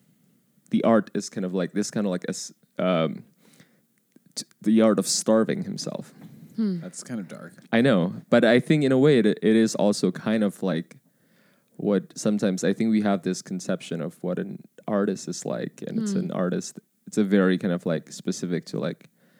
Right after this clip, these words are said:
Speaker 1: nineteenth century romanticism. Like, the
Speaker 2: Hmm.
Speaker 1: artist is, like, the standalone figure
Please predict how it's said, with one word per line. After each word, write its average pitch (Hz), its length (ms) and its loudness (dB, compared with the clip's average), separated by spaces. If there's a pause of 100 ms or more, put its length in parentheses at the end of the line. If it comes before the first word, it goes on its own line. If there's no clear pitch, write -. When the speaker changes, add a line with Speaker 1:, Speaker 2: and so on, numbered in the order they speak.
(280)
Speaker 1:
nineteenth 90 440 -2
century - 460 -4
romanticism. 98 1000 -4
Like, - 180 -8
the 98 100 0
Speaker 2:
Hmm. 90 80 2
Speaker 1:
artist 90 280 2
is, - 120 -6
like, - 120 -8
the - 100 -8
standalone 95 640 -2
figure 107 720 2